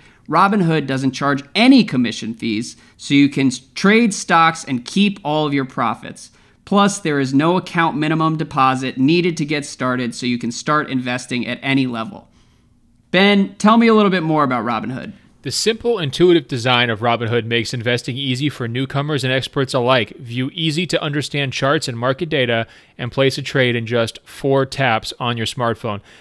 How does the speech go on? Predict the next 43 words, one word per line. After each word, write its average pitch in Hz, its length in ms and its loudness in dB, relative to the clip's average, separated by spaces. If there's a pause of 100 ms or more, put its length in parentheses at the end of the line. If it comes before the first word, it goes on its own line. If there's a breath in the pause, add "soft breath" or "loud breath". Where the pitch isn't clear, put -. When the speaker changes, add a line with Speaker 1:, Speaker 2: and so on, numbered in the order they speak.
(140)
Speaker 2:
You 123 100 -2
can 135 140 2
also 143 260 4
view 135 220 2
stock 135 320 0
collections, 156 640 -2
such 135 260 -2
as 117 120 -4
the 113 100 -2
one 113 160 -4
hundred 131 220 -4
most 127 260 -4
popular. 170 540 -4 (500 soft breath)
With 135 200 0
Robinhood, 143 580 2
you 160 100 -4
can 135 200 -4
learn 165 180 -2
how 156 160 2
to 147 140 0
invest 135 400 -2
in 151 60 -6
the 151 60 -4
market 127 360 -2
as 120 200 -4
you 127 80 -4
build 123 360 -2
your 113 200 0
portfolio. 110 840 -4
Discover 117 420 -2
new 127 160 0
stocks, 117 480 -2 (260 soft breath)
track 143 300 2
your 127 80 -2
favorite 156 400 0
companies, 113 420 -4
and 117 80 -8
get 120 220 -8
custom 160 400 -4
notifications 135 720 -2
for - 160 -8
price 175 400 -2
movements 113 420 -6